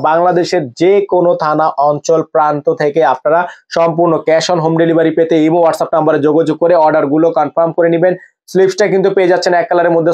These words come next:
solid, দোপাট্টাটা পেয়ে যাচ্ছেন আপনারা খুবই সুন্দর একটা দোপাট্টা, all over কাজ করা। প্রতিটা design পেয়ে যাচ্ছেন all over কাজ করা। আর fixed price থাকবে তিন হাজার পাঁচশো টাকা। এগুলো প্রতিটার fixed price থাকবে তিন হাজার পাঁচশো টাকা। delivery charge ঢাকার মধ্যে আশি টাকা,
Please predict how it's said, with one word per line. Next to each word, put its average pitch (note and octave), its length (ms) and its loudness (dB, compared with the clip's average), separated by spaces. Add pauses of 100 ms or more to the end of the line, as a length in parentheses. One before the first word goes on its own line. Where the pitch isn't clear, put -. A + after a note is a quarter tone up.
solid, E3+ 300 2
দোপাট্টাটা D#3 400 -4
পেয়ে E3 140 2
যাচ্ছেন E3 260 -2
আপনারা E3 180 0 (100)
খুবই E3 300 0
সুন্দর F3 220 0
একটা E3+ 180 -2
দোপাট্টা, F3 360 0
all F3 140 2
over F3 120 0 (100)
কাজ D#3+ 120 0 (100)
করা। C3+ 160 0 (460)
প্রতিটা G#3 460 2 (200)
design F#3 360 2
পেয়ে F3+ 180 2
যাচ্ছেন F3+ 280 0 (140)
all F#3 180 4
over F#3 160 2 (100)
কাজ E3 200 0
করা। F#3+ 160 2 (180)
আর D#3+ 80 0 (120)
fixed G3+ 320 -2
price F#3+ 200 0 (120)
থাকবে F#3+ 240 0 (120)
তিন F#3+ 160 2
হাজার F3+ 260 2
পাঁচশো - 300 -2
টাকা। B2 160 -2 (920)
এগুলো E3 260 4 (100)
প্রতিটার G#3+ 480 2
fixed F#3+ 260 0
price G3+ 240 2
থাকবে F#3+ 240 2 (100)
তিন G3 140 2
হাজার F#3 240 2
পাঁচশো F3 280 0
টাকা। G3 140 2 (120)
delivery E3+ 300 2
charge F3 180 2
ঢাকার E3 240 0
মধ্যে F3 200 0
আশি F#3 160 -2
টাকা, G3 120 4